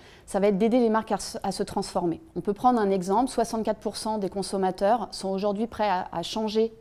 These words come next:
euh, de marque si jamais l'expérience qui leur est délivrée n'est pas optimale. Chez Accenture Interactive, c'est aujourd'hui ce que l'on fait, euh, vraiment et on réinvente des expériences pour aider nos clients à transformer justement l'expérience qu'ils vont délivrer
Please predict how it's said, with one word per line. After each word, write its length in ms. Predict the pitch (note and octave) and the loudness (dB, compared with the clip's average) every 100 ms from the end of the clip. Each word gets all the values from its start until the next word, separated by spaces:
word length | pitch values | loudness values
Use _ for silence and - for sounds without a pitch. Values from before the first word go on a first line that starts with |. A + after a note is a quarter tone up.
| F#3+ | -6
euh, 340 | F3+ F3+ F3 | -4 -4 -4
de 140 | F3 | -2
marque 340 | F3+ F#3+ - - - - - | 0 0 -2 -14 -16 -20 -20
si 180 | - G#3 | -6 -2
jamais 260 | G3 G3+ A3+ | 2 4 4
l'expérience 580 | G#3+ - G3+ G3 G3 G#3+ | 2 0 0 2 0 -2
qui 120 | G3+ | -2
leur 100 | F#3+ | 0
est 80 | F3+ | 0
délivrée 480 | F3+ F3+ F#3 A3+ B3 | 0 0 0 -2 -2
n'est 100 | F#3 | -4
pas 220 | F#3+ F#3+ | -2 -4
optimale. 380 | F#3 - E3+ D3+ - - - - - - - | -4 -2 -4 -4 -10 -20 -20 -20 -20 -20 -12
Chez 160 | - | 2
Accenture 420 | A3+ A3+ B3 - C4 | 2 4 0 0 0
Interactive, 600 | A#3+ A3+ G#3+ - C4 D4 | 2 2 2 0 -2 -4
c'est 160 | - | 0
aujourd'hui 560 | G#3 G3 G3+ G3 G#3+ C4+ | 0 4 2 2 2 0
ce 160 | - - | 0 -2
que 100 | F#3+ | 0
l'on 180 | F#3 | 2
fait, 360 | F#3+ - B3 C4 - | 0 4 4 4 -2
euh, 120 | G3 | -2
vraiment 460 | F3+ F#3 G3 F#3+ A#3 | 0 2 4 4 2
et 120 | - | 2
on 120 | F3+ F#3 | 4 4
réinvente 600 | A3 B3+ A#3+ G#3+ B3 G#3 | 4 4 4 2 2 4
des 180 | G3 | 2
expériences 580 | G3+ - G#3+ F#3+ F#3 G#3+ | 2 0 0 2 2 0
pour 240 | - F#3 G3+ | -4 -6 2
aider 340 | A3 G#3 B3+ | 2 4 4
nos 140 | A#3+ | 4
clients 400 | G#3+ - F#3+ F#3+ A#3 - - - | 2 0 0 0 -2 -14 -20 -10
à 100 | - F#3 | -2 -2
transformer 680 | - A#3+ A3 A#3+ A3 G#3+ | 0 -2 0 2 2 2
justement 400 | A3 F#3+ G3+ G3 | -2 -4 -2 0
l'expérience 640 | G#3 G3 - G3 F#3 A3 - | 0 -2 -2 0 0 -2 -4
qu'ils 160 | F3+ | -8
vont 140 | E3 F3+ | -2 2
délivrer 580 | G3+ G3+ F#3 F#3+ G#3+ | 4 4 0 0 -2